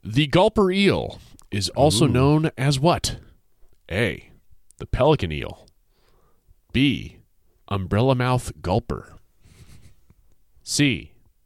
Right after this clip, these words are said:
Speaker 1: James Cameron. <laughs> D, pelican gulper.
Speaker 2: <laughs> I like pelican gulper 'cause it, it suggests that it swallows pelicans. Uh, I'm gonna go with pelican eel.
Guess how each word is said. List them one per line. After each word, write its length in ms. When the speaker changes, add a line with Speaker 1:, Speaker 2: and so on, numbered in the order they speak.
Speaker 1:
James 240
Cameron. 420
<laughs> 380
D, 500
pelican 480
gulper. 480
Speaker 2:
<laughs> 0
I 1600
like 260
pelican 340
gulper 320
'cause 180
it, 400
it 100
suggests 540
that 240
it 160
swallows 680
pelicans. 800
Uh, 140
I'm 80
gonna 120
go 140
with 200
pelican 420
eel. 260